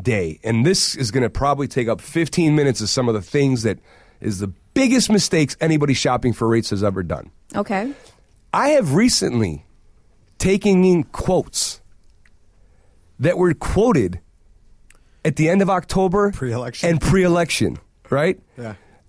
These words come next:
Speaker 1: I look like the most expensive man in the world right now. Why is that? What kind of
Speaker 3: Market's
Speaker 1: rate quote were they getting?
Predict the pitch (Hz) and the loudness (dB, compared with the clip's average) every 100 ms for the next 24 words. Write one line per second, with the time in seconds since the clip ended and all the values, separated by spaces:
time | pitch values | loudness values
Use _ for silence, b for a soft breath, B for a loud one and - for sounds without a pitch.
0 | - 196 269 240 247 247 175 156 156 160 | -2 0 4 4 4 2 -2 0 2 2
1 | 160 143 - 202 208 214 175 175 160 165 | 0 -2 0 0 2 2 4 4 4 2
2 | 147 151 143 131 139 117 101 90 76 78 | 2 2 4 2 2 2 2 0 -2 -10
3 | - - _ _ - 120 160 185 160 151 | -16 -20 _ _ -2 2 2 2 2 0
4 | 110 98 71 - _ _ _ _ _ _ | 2 -2 -2 -14 _ _ _ _ _ _
5 | _ _ _ 151 185 233 208 185 202 - | _ _ _ 0 2 2 2 2 0 0
6 | 175 151 143 139 160 131 151 123 117 | -2 2 2 4 2 2 2 2 0